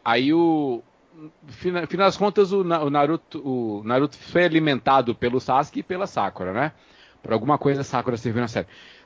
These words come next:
Aí o Kakashi, <laughs> é, fala o seguinte, "Vocês passaram." Por quê? Porque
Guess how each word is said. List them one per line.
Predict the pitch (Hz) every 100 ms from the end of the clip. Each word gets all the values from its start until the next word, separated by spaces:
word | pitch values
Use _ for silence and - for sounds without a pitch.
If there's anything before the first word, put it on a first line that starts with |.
| _ -
Aí | 170 220 185 135 180
o | 185
Kakashi, | - 143 - 370 233 403 - 427 - 440
<laughs> | 427 - 427 -
é, | 120 123
fala | 120 156
o |
seguinte, | 151 131 113
"Vocês | 151 202
passaram." | 240 208 190 165 196 - - - _ -
Por | 196
quê? | - 156 113 - _ _ _ _
Porque | - 113 143